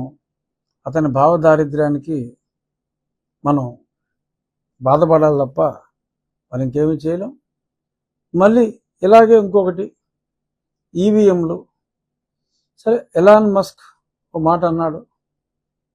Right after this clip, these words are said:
సరే no doubt ఎప్పటి నుంచో గతంలో చంద్రబాబు నాయుడు గారు కూడా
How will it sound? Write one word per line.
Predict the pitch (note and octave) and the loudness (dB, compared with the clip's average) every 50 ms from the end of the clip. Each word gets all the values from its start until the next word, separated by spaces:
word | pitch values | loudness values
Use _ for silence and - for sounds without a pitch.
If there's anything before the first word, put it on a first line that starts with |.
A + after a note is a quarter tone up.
| _ _ _ _ _ _ _ _ _ | _ _ _ _ _ _ _ _ _
సరే | - C3 - - _ _ _ - A#2 | -20 -20 -20 -20 _ _ _ -10 -6
no | A#2 C#3+ E3+ D#3+ | -4 -2 0 2
doubt | E3 F3+ A3 C4 - _ _ _ _ _ _ _ _ _ _ - C#3+ | 2 2 2 0 -4 _ _ _ _ _ _ _ _ _ _ -8 -8
ఎప్పటి | C3 - G3+ G3 F3 G3 | -4 -2 -2 -2 -2 -4
నుంచో | G3 F3+ G3 G#3 F3+ E3 | -6 -4 -4 -2 0 0
గతంలో | D#3+ D#3 F#3+ F#3 F#3 G3 G3 - - | 0 0 0 -2 -4 -4 -6 -6 -6
చంద్రబాబు | E3 E3+ F3+ F#3 F#3 F#3 F3+ F3 | -4 -2 0 2 2 2 2 2
నాయుడు | F3+ F3 E3 E3+ F3 | 0 -2 -2 -2 -2
గారు | E3+ D#3+ D3+ D#3+ | -4 -4 -4 -6
కూడా | E3+ E3 F#3+ | -8 -8 -8